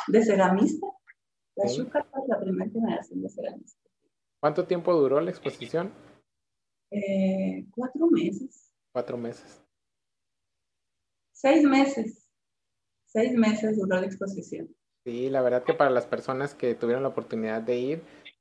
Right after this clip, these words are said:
Speaker 2: eh, pues no me dejarán mentir, ¿no? Que fue, que es toda una experiencia el ver el trabajo de, de Nilsa y de, del, del grupo de Chúcatas, porque, pues, es asombroso, o sea,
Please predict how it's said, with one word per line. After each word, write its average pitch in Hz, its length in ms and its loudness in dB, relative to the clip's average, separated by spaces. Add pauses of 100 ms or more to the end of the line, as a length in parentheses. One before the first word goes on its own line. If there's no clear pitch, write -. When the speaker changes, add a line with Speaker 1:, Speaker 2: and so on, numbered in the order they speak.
(100)
Speaker 2:
eh, 110 220 0
pues 113 100 -4
no 117 80 -2
me 123 120 -2
dejarán 117 340 -4
mentir, 117 400 -2
¿no? 127 200 -4
Que 120 120 -2
fue, 113 480 -4
que 123 100 0
es 120 160 -4
toda 135 180 2
una 135 140 -4
experiencia 117 680 -4 (460)
el 113 220 0
ver 120 160 6
el 127 100 0
trabajo 113 680 0 (160)
de, 107 640 -4 (220)
de 107 160 -6
Nilsa 127 540 -2
y 117 140 0
de, 104 280 -2
del, 107 640 -10
del 107 480 -14
grupo 117 420 -2
de 113 160 -6
Chúcatas, 127 560 -6 (500)
porque, 110 1000 0
pues, 117 240 -4
es 117 240 -2
asombroso, 156 560 -2
o 170 40 -4
sea, 127 360 -2